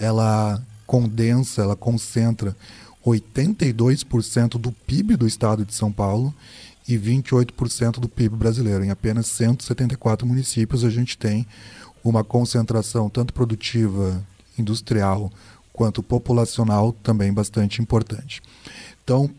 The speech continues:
pensar a migração, pensar transformações econômicas, pensar transformações urbanas, nessa nova espacialidade, esse é o grande objetivo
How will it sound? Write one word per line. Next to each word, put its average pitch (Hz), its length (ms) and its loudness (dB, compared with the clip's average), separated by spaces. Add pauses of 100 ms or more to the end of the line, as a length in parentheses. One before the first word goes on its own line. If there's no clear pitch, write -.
(160)
pensar 139 440 2
a 120 40 6
migração, 117 680 2
pensar 107 340 -2
transformações 107 540 0
econômicas, 110 680 -2
pensar 104 320 -2
transformações 104 520 -2
urbanas, 113 540 0 (380)
nessa 127 560 2
nova 107 240 4
espacialidade, 117 720 0
esse 117 180 -4
é - 20 0
o 117 40 -2
grande 110 320 2
objetivo 110 680 -2